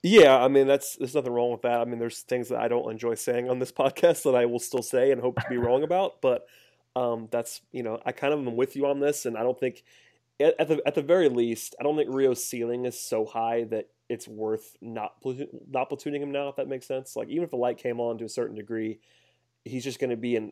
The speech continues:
okay option at third base long term. I mean, maybe I'm wrong about that, but I don't really see the ceiling to where you need to be, like, terrified about, you know, hurting his ceiling because of the fact that he's gonna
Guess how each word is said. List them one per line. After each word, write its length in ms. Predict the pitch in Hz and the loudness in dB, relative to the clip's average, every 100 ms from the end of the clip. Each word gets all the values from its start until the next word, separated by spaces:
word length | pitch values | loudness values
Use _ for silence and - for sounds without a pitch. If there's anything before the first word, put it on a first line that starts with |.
| - | -6
okay 400 | 104 104 113 113 | -6 -4 -2 0
option 320 | 123 - - | 0 -2 -6
at 160 | 143 139 | -8 -4
third 180 | 143 135 | -4 -2
base 300 | 139 139 - | -2 -2 -4
long 180 | 139 131 | -8 -6
term. 340 | 139 143 143 - | -4 -4 -8 -10
I 60 | |
mean, 140 | 120 117 | -8 -4
maybe 180 | 123 117 | -2 -2
I'm 180 | 110 | -4
wrong 140 | 110 107 | -6 -6
about 240 | 107 107 | -6 -8
that, 200 | 110 104 | -6 -6
but 120 | - - | -4 -2
I 60 | |
don't 80 | 143 | 0
really 140 | 147 | 0
see 120 | - 131 | -2 -6
the 120 | 110 | -8
ceiling 400 | - 127 117 110 | -4 -2 -2 -4
to 100 | 117 | -4
where 140 | 117 | -4
you 80 | 113 | -2
need 100 | 113 | -6
to 60 | 113 | -4
be, 100 | 110 | -6
like, 180 | 104 | -6
terrified 640 | - 120 117 110 107 107 104 _ _ _ | -4 -2 0 -2 -6 -8 -14 _ _ _
about, 400 | 110 107 101 98 - | -6 -2 -2 -4 -6
you 80 | 131 | -4
know, 220 | 117 98 - | 0 0 0
hurting 240 | 127 117 | 0 0
his 160 | 110 107 | -2 -6
ceiling 360 | - 110 104 | -2 -2 -2
because 260 | 98 - 104 | -6 -8 -6
of 60 | 110 | -6
the 60 | |
fact 200 | 110 107 | -6 -8
that 60 | 104 | -10
he's 120 | 104 | -10
gonna 280 | 110 107 | -8 -8